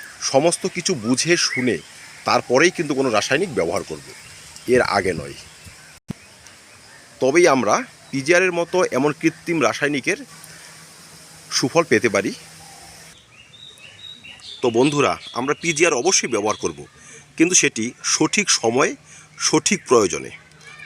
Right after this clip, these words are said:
নয়তো তার সাইড এফেক্ট, তার পার্শ্ব প্রতিক্রিয়ার জন্য কিন্তু আমাদের তৈরি থাকতে হবে।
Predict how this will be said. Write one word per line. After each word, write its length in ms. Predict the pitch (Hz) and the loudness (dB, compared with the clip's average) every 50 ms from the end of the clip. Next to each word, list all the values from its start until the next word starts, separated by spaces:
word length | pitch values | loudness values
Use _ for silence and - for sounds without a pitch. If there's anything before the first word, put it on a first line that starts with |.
| - - 98 | -12 -6 -4
নয়তো 320 | 98 107 110 - - 220 330 311 - _ _ _ _ - - _ _ _ - | -2 -2 0 0 0 0 0 -2 -8 _ _ _ _ -20 -20 _ _ _ -8
তার 140 | 98 92 - - | -6 -2 0 0
সাইড 160 | - 110 104 131 | 0 -2 -4 -6
এফেক্ট, 360 | 135 - 165 156 - - - - - - - - - - - - - - - | -4 -2 -2 -4 -4 -6 -14 -12 -12 -12 -20 -20 -20 -20 -20 -20 -20 -8 -4
তার 120 | 107 101 - - | -4 -4 -2 0
পার্শ্ব 220 | 113 - - - 139 - 147 123 - - - - | 0 0 2 0 0 -4 -4 -4 -4 -10 -10 -2
প্রতিক্রিয়ার 460 | 131 131 123 151 147 - 160 147 120 117 | -2 0 0 0 -4 2 0 2 2 2
জন্য 140 | 107 104 101 | 0 0 0
কিন্তু 200 | - 110 92 104 95 | -2 -4 -4 -4 -4
আমাদের 260 | 95 95 110 175 208 - - - - - - - _ _ _ - | -4 -2 -2 -2 -4 -4 -12 -20 -20 -20 -20 -20 _ _ _ 2
তৈরি 160 | 135 123 - - - | 2 2 4 2 -2
থাকতে 200 | - - - - | -6 -6 -8 -10
হবে। 220 | 82 - - 60 | -10 -8 -14 -16